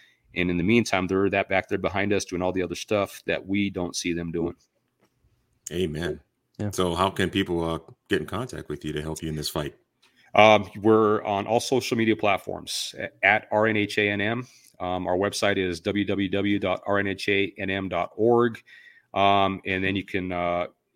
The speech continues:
Speaker 1: you know, you can shoot me an email, chair at R N H A N M dot org. Um, or you can, uh, give me a call, you know, and I'm, I'm pretty open with, uh,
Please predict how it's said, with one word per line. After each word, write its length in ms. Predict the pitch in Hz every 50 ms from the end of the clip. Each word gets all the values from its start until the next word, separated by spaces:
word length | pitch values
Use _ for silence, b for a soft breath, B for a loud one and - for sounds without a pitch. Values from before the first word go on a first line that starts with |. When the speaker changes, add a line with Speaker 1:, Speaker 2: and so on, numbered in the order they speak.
| _
Speaker 1:
you 100 | - -
know, 60 | 92 90
you 80 | 92
can 140 | - - -
shoot 160 | - - 127
me 80 | 98 92
an 40 | 92
email, 360 | 98 101 107 110 107 107 101
chair 540 | - - - 107 104 107 113 113 104 - -
at 180 | - 95 92 92 -
R 100 | 104 104
N 60 | 101
H 180 | 101 95 - -
A 140 | 107 101
N 100 | 101 104
M 320 | 107 110 117 113 117 110 -
dot 200 | - 110 104 107
org. 320 | 120 117 123 123 120 120 - b b b b b b b b b _
Um, 360 | - 98 98 98 98 98 98 -
or 260 | 104 104 107 113 107
you 220 | 101 107 104 107 104
can, 300 | - - 104 101 104 101
uh, 260 | 101 95 95 95 - - -
give 100 | - 104
me 80 | 113 107
a 40 | 95
call, 360 | - 107 113 101 85 - - _
you 140 | - - 92
know, 220 | 92 95 95 98 -
and 280 | - 90 90 92 92 90
I'm, 180 | 92 92 90 -
I'm 60 | - 82
pretty 220 | - 107 101 101
open 320 | 98 104 101 104 98 98
with, 340 | 92 98 95 90 - - -
uh, 160 | 92 90 90